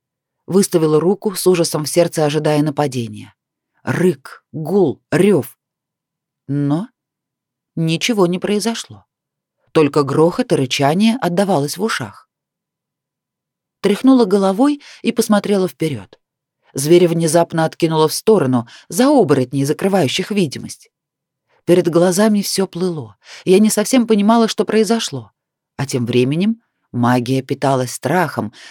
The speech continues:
создавая больше растений, окружающих меня, и всё больше наступающих на оборотней. «Кто она?» услышала со стороны.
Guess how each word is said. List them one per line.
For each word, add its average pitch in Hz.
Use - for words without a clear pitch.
создавая 147
больше 143
растений, 131
окружающих 147
меня, 147
и 190
всё 170
больше 165
наступающих 160
на 226
оборотней. 135
«Кто 277
она?» 160
услышала 147
со 147
стороны. 147